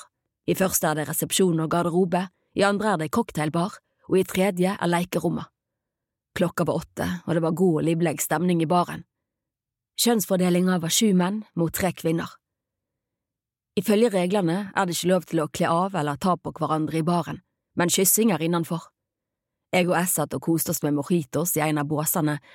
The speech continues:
da et par, også med mojitos, kom og spurte om de fikk sette seg. Mannen introduserte seg som en trettito år gammel selger og virket som en typisk sportsidiot. Da S fortalte at hun gikk på Waseda, viste det seg at han hadde gått økonomilinja der,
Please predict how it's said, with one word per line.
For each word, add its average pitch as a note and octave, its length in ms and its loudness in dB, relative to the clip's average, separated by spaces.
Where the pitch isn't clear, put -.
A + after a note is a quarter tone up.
da F3+ 240 2
et - 80 -2
par, G#3+ 320 -2
også F3 240 2
med D#3 160 2
mojitos, D#3+ 540 0
kom E3+ 160 2
og D3+ 80 0
spurte E3+ 320 0
om F3 80 4
de C#3+ 160 0
fikk - 240 -4
sette G#3 240 0
seg. F3 240 -6
Mannen G3+ 320 2
introduserte F3 560 -2
seg D3+ 160 -2
som F3 160 -2
en E3 160 0
trettito F#3+ 400 0
år E3+ 160 2
gammel E3 320 -2
selger G3+ 400 0
og D#3 160 -2
virket - 300 -2
som D#3 100 -2
en D3 160 0
typisk - 400 -2
sportsidiot. - 840 -4
Da F3 160 0
S F#3 160 -2
fortalte E3 380 -2
at - 100 -6
hun F3 80 2
gikk D#3 220 -2
på E3 80 -2
Waseda, F3 400 0
viste G#3 320 0
det G#3+ 80 -2
seg E3+ 160 -4
at E3 160 -4
han A3 80 0
hadde D#3 160 -2
gått - 240 -6
økonomilinja F#3+ 760 4
der, D#3 160 -6